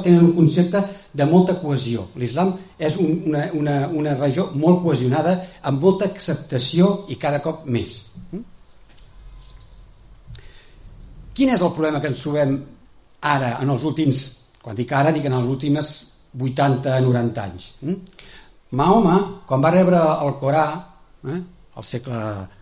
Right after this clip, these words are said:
al, al, a l'any cinc-cents vint-i-vuit, si no recordo malament, doncs no va tenir deixebles, no va deixar deixebles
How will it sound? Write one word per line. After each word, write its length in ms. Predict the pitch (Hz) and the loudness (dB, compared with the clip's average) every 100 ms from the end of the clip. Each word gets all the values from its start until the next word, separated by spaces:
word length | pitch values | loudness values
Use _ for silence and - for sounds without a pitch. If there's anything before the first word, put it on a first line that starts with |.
| - - | -20 -18
al, 160 | 117 | -18
al, 160 | - 123 | -12 -10
a 160 | 117 110 | -8 -4
l'any 180 | 131 127 - | -2 -2 -6
cinc-cents 580 | 135 120 139 117 110 - | -6 -4 -2 0 0 -2
vint-i-vuit, 1120 | 123 117 107 113 110 107 101 101 107 165 151 - - | -2 -2 -2 -6 -4 -4 -6 -6 4 6 6 -2 -16
si 120 | 107 | -16
no 60 | 110 | -14
recordo 280 | 110 107 110 | -10 -8 -6
malament, 500 | 117 151 175 175 185 - - - - | -2 4 6 6 2 -4 -20 -20 -10
doncs 340 | 139 156 165 - - 156 | 0 2 0 -4 -6 2
no 100 | 190 | 6
va 140 | 196 196 | 6 4
tenir 300 | 180 190 190 139 | 4 4 4 -2
deixebles, 560 | 147 - 156 - 101 | -4 -2 -2 -4 -2
no 120 | 156 | 2
va 100 | 180 175 | 4 4
deixar 300 | - 180 175 | 2 2 4
deixebles 640 | 131 - 151 127 110 | 2 0 -2 -4 -10